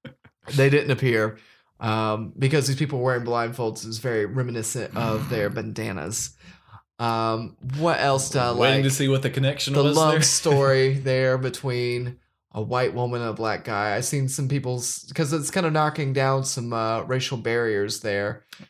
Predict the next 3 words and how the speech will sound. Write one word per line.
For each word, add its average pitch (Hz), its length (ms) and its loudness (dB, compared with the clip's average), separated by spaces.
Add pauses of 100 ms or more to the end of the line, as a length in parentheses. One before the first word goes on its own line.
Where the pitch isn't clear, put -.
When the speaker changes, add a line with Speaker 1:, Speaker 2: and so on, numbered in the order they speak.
(640)
Speaker 1:
Mm, 139 540 -2
maybe. 107 640 -4 (120)
Uh, - 220 -20